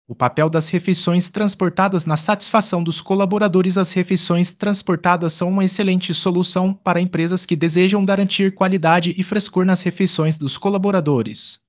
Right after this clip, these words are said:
O serviço de buffet da Zanoeto é especializado em preparar pratos saborosos e balanceados, entregando uma experiência gastronômica que não só alimenta, mas também agrada.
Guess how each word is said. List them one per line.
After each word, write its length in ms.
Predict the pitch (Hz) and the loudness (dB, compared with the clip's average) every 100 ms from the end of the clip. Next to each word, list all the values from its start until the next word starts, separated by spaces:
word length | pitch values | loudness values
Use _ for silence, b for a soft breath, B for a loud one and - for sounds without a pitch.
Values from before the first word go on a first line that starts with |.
| _ _ | _ _
O 40 | |
serviço 400 | - 160 175 - | 0 2 0 0
de 120 | 202 175 | 0 0
buffet 440 | 165 - 185 190 | -2 0 -2 0
da 120 | 151 | -2
Zanoeto 480 | 135 160 180 170 175 | 0 2 2 2 2
é 80 | 202 | 0
especializado 760 | 190 220 - 208 165 143 156 | 0 -2 -2 0 2 2 2
em 60 | 160 | 0
preparar 480 | 170 196 180 143 151 | -2 0 2 4 2
pratos 400 | 156 165 180 165 | 2 2 0 0
saborosos 640 | 196 190 156 143 143 127 | 0 2 4 2 0 -2
e 60 | 147 | 0
balanceados, 840 | 170 175 165 151 120 113 - - b b | 0 0 0 0 0 -4 -10 -12 b b
entregando 460 | 135 175 160 180 | -4 -2 2 2
uma 120 | 202 190 | 4 2
experiência 520 | - 202 175 165 165 | 0 0 0 0 -2
gastronômica 840 | 147 175 - 190 156 160 180 180 | 0 -2 0 0 2 2 2 0
que 120 | 185 214 | -2 2
não 160 | 214 | 2
só 200 | 196 175 | 2 2
alimenta, 560 | 180 196 165 175 185 196 B B | 2 2 4 2 0 -4 B B
mas 220 | 190 208 - | 2 2 4
também 360 | 196 170 196 | 2 4 4
agrada. 520 | 165 131 123 104 101 | 2 2 0 -2 -8